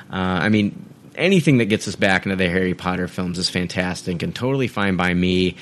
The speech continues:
It just keeps kids engaged with the world and the characters of Harry Potter. I think, uh,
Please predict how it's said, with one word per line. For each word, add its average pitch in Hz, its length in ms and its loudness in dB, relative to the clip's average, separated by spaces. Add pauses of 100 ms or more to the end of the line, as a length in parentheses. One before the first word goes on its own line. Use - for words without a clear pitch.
(300)
It 120 120 0
just 123 200 0
keeps 147 280 -2
kids 135 600 0
engaged 107 640 2
with 104 160 2
the 107 80 2
world 104 400 2
and 98 140 0
the 95 40 -2
characters 104 520 0
of - 100 -8
Harry 95 240 2
Potter. 98 540 2
I 95 100 2
think, 101 300 -2 (420)
uh, 95 380 2